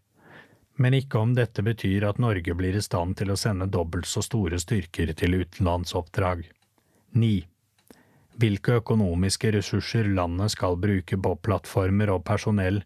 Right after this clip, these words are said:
må ha norsk suverenitet og uavhengighet som premiss, ikke at Norge skal fungere som en fremskutt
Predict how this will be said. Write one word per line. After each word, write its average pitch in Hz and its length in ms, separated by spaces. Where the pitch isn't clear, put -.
må 127 140
ha 120 100
norsk 113 320
suverenitet 104 920
og 104 160
uavhengighet 95 760
som 98 240
premiss, 101 460
ikke 120 380
at 107 80
Norge 92 340
skal 95 240
fungere 92 480
som 101 220
en 107 100
fremskutt 92 640